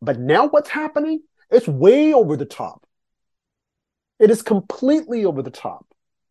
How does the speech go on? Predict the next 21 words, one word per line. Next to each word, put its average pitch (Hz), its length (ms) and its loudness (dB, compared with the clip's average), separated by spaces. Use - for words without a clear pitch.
And - 220 -2
our - 200 -2
children 139 760 -4
are 180 240 -4
at 185 160 -6
risk. - 580 -4
And 156 240 -6
parents - 760 -6
and 143 120 -4
adults 113 720 2
and 160 140 -2
our 135 80 0
lawmakers 180 640 0
need 160 100 -6
to 170 80 -8
stand 135 480 -4
up 240 220 -2
and 143 80 -4
say, 135 180 -2
"No, 160 480 -2
this 147 400 -4